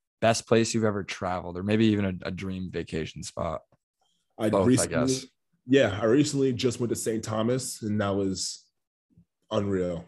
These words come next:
Speaker 1: Sick.
Speaker 2: Jumped off a fifty-five foot cliff, uh, swam with sea turtles. We just, we, it was just an unreal trip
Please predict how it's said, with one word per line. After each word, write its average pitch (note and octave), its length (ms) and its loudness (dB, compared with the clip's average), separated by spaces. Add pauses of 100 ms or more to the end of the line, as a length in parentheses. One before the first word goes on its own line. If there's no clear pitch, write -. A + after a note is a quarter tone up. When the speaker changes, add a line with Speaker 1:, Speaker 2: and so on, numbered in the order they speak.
Speaker 1:
Sick. - 240 -10
Speaker 2:
Jumped G#2+ 240 2
off A2 140 -4
a G#2 160 -2
fifty-five G#2+ 520 -2
foot G2+ 220 -4
cliff, A2+ 500 2 (960)
uh, F#2+ 600 -2
swam G2 320 -2
with G2 140 0
sea G2+ 180 -2
turtles. F#2+ 1300 -4 (100)
We G#2 120 2
just, G2 520 -4
we, F#2 360 -4
it F#2+ 80 -2
was F#2 240 -2
just - 360 -10
an F2+ 120 -8
unreal F2+ 340 -2
trip F#2+ 480 -4